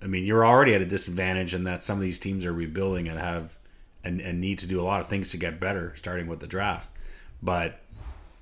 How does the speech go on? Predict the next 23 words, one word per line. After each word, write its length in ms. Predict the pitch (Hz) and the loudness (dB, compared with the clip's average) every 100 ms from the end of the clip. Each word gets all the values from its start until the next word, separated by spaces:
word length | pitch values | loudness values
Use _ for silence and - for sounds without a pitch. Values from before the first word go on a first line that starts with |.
| - - | -16 -6
in 100 | 92 | -2
the 60 | |
meantime, 720 | 92 117 123 107 92 92 90 - - - - | 2 4 6 4 4 2 -2 -8 -16 -20 -16
your, 640 | 104 98 92 90 90 87 - | -6 -2 0 2 -2 -6 -8
your 180 | 98 92 | -8 -8
current 360 | - 139 120 | 0 4 4
N 80 | 98 | 4
H 160 | 95 - | 0 0
L 120 | 92 | -2
players 560 | 87 101 95 92 92 95 | 0 2 4 4 2 0
are 60 | |
at 80 | 92 | -2
a 60 | 92 | -2
disadvantage 720 | 95 - 87 95 98 95 92 | -4 -6 -2 -2 0 -2 -2
that 160 | 98 - | -4 -4
they 100 | 98 | -4
don't 220 | 98 95 | -4 -4
get 180 | 98 - | -6 -6
to 60 | |
play 240 | 90 120 127 | -4 0 0
again 220 | 85 78 | -2 -6
this 100 | 80 | -8
season. 320 | - 78 69 | -8 -8 -10